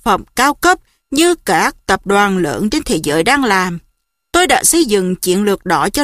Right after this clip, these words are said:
Trans Group, chọn Việt Nam và Trung Quốc là chủ lực để đầu tư sản xuất. Như đã nói,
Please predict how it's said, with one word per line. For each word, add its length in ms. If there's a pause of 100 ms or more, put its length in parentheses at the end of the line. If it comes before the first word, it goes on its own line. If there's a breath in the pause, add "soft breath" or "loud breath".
Trans 380
Group, 260 (540)
chọn 400
Việt 240
Nam 220
và 80
Trung 300
Quốc 360
là 160
chủ 380
lực 280 (360)
để 360
đầu 420
tư 200
sản 280
xuất. 320 (720)
Như 260
đã 240
nói, 500